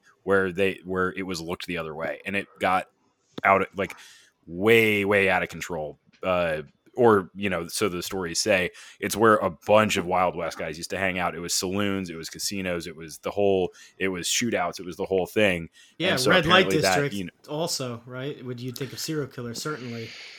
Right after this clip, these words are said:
Speaker 1: Yeah, exactly. It's where, you know,
Speaker 2: Hmm.
Speaker 1: when you have a concentrated area like that where there, where, where, you know, that, that sort of behavior is, is looked the other way on, you know, you're just gonna attract everybody. So,
Speaker 2: Hmm, hmm, hmm.
Speaker 1: uh, that's kinda interesting.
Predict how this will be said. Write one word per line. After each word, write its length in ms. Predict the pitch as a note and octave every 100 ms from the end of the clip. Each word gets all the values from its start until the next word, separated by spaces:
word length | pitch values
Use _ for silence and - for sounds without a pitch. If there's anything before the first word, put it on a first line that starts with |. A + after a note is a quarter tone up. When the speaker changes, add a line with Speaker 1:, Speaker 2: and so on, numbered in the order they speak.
| B2
Speaker 1:
Yeah, 300 | A2 A2+ - -
exactly. 560 | A2 G2 G2 F2+ F#2
It's 140 | G#2 C#3
where, 180 | D3+
you 160 | C#3+ C#3
know, 180 | G2+ G2+
Speaker 2:
Hmm. 100 | G#2
Speaker 1:
when 100 | A2+
you 100 | A#2+
have 100 | A#2
a 40 | G2+
concentrated 800 | - - B2 A2 A2+ A2+ G#2
area 260 | G2+ A2+ G2
like 200 | F2+ F2
that 180 | F#2 E2+
where 100 | F#2+
there, 240 | F#2 F2+
where, 320 | D2+ F#2 E2+ E2
where, 240 | E2 F2+
you 320 | E2 D2+ F#2
know, 100 | F2
that, 240 | E2 E2+ A1
that 160 | F2
sort 140 | F2+ F2+
of 40 |
behavior 380 | D#2+ F#2+ E2+ E2
is, 220 | D#2+ - _
is 240 | F2 D#2+ - _ _ _ _ _ -
looked 220 | A#2 -
the 100 | A2+
other 160 | F#2+ F2+
way 180 | A2+
on, 260 | A2 F2 D#2+ _ _ _ _ _ _ _ -
you 120 | B2
know, 60 | G#2+
you're 120 | F#2
just 160 | F2+ F#2
gonna 140 | E2+
attract 300 | D#2+ F2+ -
everybody. 380 | F#2 C#3+ - - _ _ _ _ _ _ _ _ _ -
So, 220 | A#3 A3+
Speaker 2:
Hmm, 140 | F#3+ A#3+
hmm, 340 | - G3+ G3+
hmm. 80 | A#2
Speaker 1:
uh, 200 | G2 F#2
that's 180 | F2 G#2
kinda 180 | A#2 G2
interesting. 420 | G2 E2+ - D2